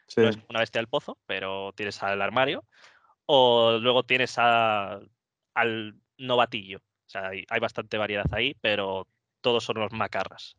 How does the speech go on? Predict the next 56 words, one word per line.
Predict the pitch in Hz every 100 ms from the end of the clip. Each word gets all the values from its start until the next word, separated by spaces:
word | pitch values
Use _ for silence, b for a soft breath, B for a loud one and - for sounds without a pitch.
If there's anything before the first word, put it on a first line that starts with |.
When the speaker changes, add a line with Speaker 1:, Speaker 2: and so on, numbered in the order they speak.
| -
Speaker 2:
de | 98
toda | 95 90
Speaker 1:
O |
sea, | 127
Speaker 2:
la |
vida. | 131
Speaker 1:
n-, | 131 - _ _ -
no | 131
es | 135
una | 160
organización | 147 151 143 139 135
per | - -
se, | - 143
¿no? | 156
O | 160
sea, | 120
son | 123
como | 120 127 127
diferentes | 123 127 123
pandillas. | - 110 143 135 123 120 - _ _ -
Speaker 2:
Eh, | 147 143 147
sí, | - 196
o | 139
sea, | 135
al | 120
final | - 139 143 135 -
los | 131
pandilleros | - 117 127 120
son | 139 - -
las | 107 -
bandas, | 123 127 135
las | 113
pandillas, | 104 110 123 135 139 113 104
Speaker 1:
Sí. |
Speaker 2:
eh, | 101 101 98
cada | 101 104
una | 104 107
organización | 104 104 101 - 113 107 107 104 104
no | 113
es | - - _ _
muy | 127 120
central, | 117 117 - 135 139 147 -
cada | 120 113
una | 120 113
a |
su | -
rollo. | 107 101 98 - _ _ _ -
Hay | 101
más | 95 113
Speaker 1:
Mm. |
Speaker 2:
grandes, | 135 139 139 135 107
más | 95
pequeñas, | 101 - 107 104 101 98
según | - 98 95
el | 95
trasfondo, | - 98 143 151 170